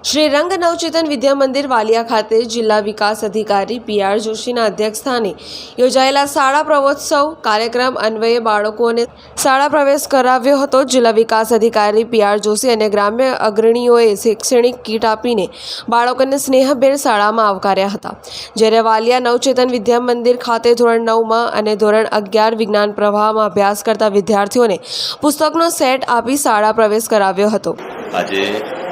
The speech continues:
Speaker 2: વાલિયા તાલુકાના કરા ગામની મુલાકાતે આજે અમે અહીંયા છીએ. આજે ગામની અંદર પ્રાથમિક શાળા અને આંગણવાડીના બાળકોને શાળાના અંદર પ્રવેશ આપવાનું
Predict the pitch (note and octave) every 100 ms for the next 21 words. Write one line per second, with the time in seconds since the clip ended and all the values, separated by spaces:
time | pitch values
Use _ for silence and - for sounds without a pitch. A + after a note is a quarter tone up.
0 | - F#2+ F#2 A2 A2 G#2 G#2+ G#2+ G2+ A2
1 | - A2 G#2+ - - - - - - -
2 | - - - - - - G2 G2 G2 G2
3 | F2+ F#2 F2 F#2 F2+ F2 F2+ F2+ F#2 G2
4 | - - - - - - - - - G2+
5 | G2+ A2 A#2+ A#2+ - - - - - -
6 | - - G2 G2 G#2+ A2+ G#2 G#2+ F#2 -
7 | F#2 F2+ A2 G#2 - G2+ G2 G2+ - -
8 | F#2+ F#2+ F#2 G#2 G#2 G2 F#2+ G2 F2+ F#2+
9 | F#2+ G2+ D#3+ D3+ - - - - - -
10 | - - F#2+ G2 G2 F#2+ G2 F#2 F#2 E2
11 | F2+ F#2+ G2 F#2 - F#2